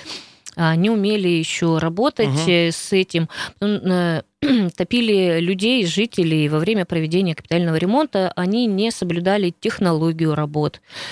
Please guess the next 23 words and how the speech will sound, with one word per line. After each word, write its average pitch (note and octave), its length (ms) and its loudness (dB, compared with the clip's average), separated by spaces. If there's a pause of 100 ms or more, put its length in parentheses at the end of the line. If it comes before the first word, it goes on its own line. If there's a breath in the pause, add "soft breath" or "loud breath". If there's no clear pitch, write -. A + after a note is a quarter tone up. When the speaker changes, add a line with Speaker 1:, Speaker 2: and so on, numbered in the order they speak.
(200 loud breath)
Speaker 1:
Ну, A3 340 -2
э, D#3+ 260 0 (180)
к F3 240 0
нашему F#3 440 2
счастью, F#3+ 580 0
количество G3 640 -2
таких, E3 540 -4
э, D#3 100 2
и - 140 -2
подрядчиков, F3 600 -2
и E3+ 40 2
случаев, G3 640 -2
э, D#3 200 2
сокращается. F#3 1080 -2
Во-первых, E3+ 540 -2
Speaker 2:
Ну, - 60 0
Speaker 1:
опыт A#3+ 300 2
приобретается, G#3 760 0
они F#3 160 2
учатся F#3+ 340 -6
на E3+ 80 0
своих E3+ 360 -2
ошибках. - 640 -4